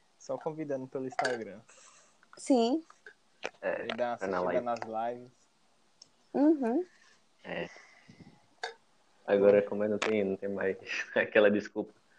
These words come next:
Speaker 3: "Ah, não, vou, vou pra igreja, não tá chovendo."
Speaker 2: <laughs>
Speaker 3: Ou
Speaker 1: É
Speaker 3: então pode
Speaker 1: clássica.
Speaker 3: chover e cair a internet, né? Eu já não sei.
Speaker 2: <laughs> Tem isso.
Speaker 1: A internet tá lenta, velho.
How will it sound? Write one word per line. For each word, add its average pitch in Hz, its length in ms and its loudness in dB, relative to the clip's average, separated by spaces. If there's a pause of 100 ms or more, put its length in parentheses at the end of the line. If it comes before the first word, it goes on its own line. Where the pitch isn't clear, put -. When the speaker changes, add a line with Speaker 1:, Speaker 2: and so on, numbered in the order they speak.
(220)
Speaker 3:
"Ah, 101 140 -6
não, 98 140 0
vou, 98 280 0
vou 101 120 -10
pra 104 140 -6
igreja, 101 200 4
não 101 80 0
tá 101 120 2
chovendo." 95 480 -2
Speaker 2:
<laughs> 359 680 8 (440)
Speaker 3:
Ou 127 80 10
Speaker 1:
É 123 40 12
Speaker 3:
então 127 200 12
pode 135 180 10
Speaker 1:
clássica. 135 260 10
Speaker 3:
chover 127 280 12
e 143 80 8
cair 131 240 10
a - 20 0
internet, 110 520 2
né? 113 300 4
Eu 110 80 4
já 113 100 6
não 131 140 0
sei. - 320 -16
Speaker 2:
<laughs> 233 640 8 (260)
Tem 233 360 10
isso. 247 280 8 (560)
Speaker 1:
A 143 80 -2
internet 139 480 -2
tá 131 160 2
lenta, 123 480 -6
velho. - 140 -16